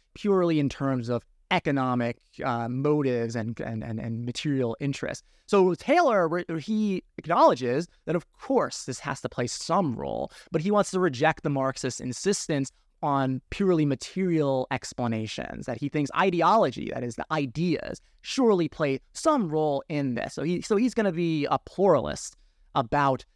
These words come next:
the explanatory mechanism. Some of it is material, that is, some of it is, has to do with economic interest and whatever, but surely some of it has to do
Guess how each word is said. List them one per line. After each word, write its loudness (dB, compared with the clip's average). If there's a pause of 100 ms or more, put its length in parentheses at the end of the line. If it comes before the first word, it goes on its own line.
(160)
the 0
explanatory -2
mechanism. -4
Some 0
of 2
it 2
is -2
material, 0
that -2
is, -4
some -2
of 0
it 0
is, -4
has -2
to -2
do -2
with -2
economic -2
interest -2
and -2
whatever, -2 (200)
but 2
surely 4
some 0
of 2
it 2
has -4
to -4
do -4